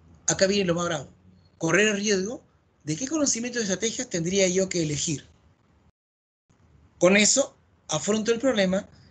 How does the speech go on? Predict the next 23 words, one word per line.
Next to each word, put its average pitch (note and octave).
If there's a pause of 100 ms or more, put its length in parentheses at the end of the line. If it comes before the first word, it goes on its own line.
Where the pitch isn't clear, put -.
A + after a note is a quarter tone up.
(160)
y D#3
espero F#3
solucionar D#3
el D#3
problema. F3+ (3000)
Ya. - (680)
Entonces F#3
hablemos F#3+
de F#3
las D#3+
estrategias F3+
de F3
solución D#3+
de E3
problemas, D3+ (640)
¿no? E3+ (960)
¿Qué A#3+
son? E3+
Son C#4
procedimientos G#3+ (360)
frente F3+
a E3
problemas F#3+